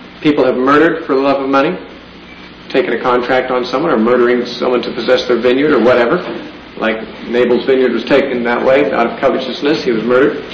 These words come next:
by Jezebel. Uh, people have committed adultery for money, for love of money. I mean, harlotry, prostitution. Uh, you can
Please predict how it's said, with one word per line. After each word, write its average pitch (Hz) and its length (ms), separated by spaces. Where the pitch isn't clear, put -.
by 123 80
Jezebel. 123 680
Uh, 131 400
people 147 200
have 123 80
committed 131 320
adultery 156 460
for 156 120
money, 160 320
for 151 60
love 143 180
of 131 80
money. 135 240
I 120 40
mean, 123 180
harlotry, 170 560
prostitution. - 680
Uh, 113 80
you 135 140
can 107 540